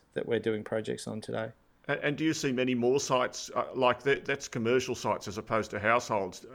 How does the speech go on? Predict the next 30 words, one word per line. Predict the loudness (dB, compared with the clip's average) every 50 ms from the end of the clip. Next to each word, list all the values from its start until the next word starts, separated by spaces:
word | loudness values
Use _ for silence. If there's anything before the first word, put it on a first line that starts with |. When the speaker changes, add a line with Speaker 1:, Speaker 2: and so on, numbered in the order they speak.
| -16 -12
Speaker 2:
Uh, | -12 -12 -12 -14 -16 _
to | -6 -2
me, | 2 2 2 2
with | 2 0 0
those | 0 0 0 0
demand | -2 -2 2 4 4 4 4 2
charges | 0 0 2 2 2 2 0 -2 -4 -4 -4 -4 -4 -4
and | -4 -4 -4 -8 -12 -20 -20 -20 -18 -8
I | -6 -4
guess | 0 0 0 0
bigger | 2 0 2 2 2 0
initial | 0 0 -2 -2 -4 -4
volumes, | -2 2 2 2 2 2 -2 -2 -4 -6 -8 -8
it, | -10 -10 -10 -12
it | -10 -8
seems | -4 -4 -2 -2 -2 -6
to | -4
me | -2 -2 0
like | 0 0 -2 -2 -2 -6
there's | -8 -8 -8 -12 _ _
still | -20 -18 -8 -2 0 0 0
quite | 0 0 0 2 2
a | 2 0
lot | 2 4 4 6
of | 4 2 0 -6 -16 -20 -20 -20 _ -4
opportunity | -4 -4 -4 -4 -6 0 0 2 2 2 0 -2 -4
for | -6 -8 -10
commercial | -6 -4 -2 0 0 -2 -2 -6 -8
sites | -2 0 2 2 2 0 -2 -12
to, | -4 -2 0 0 0 0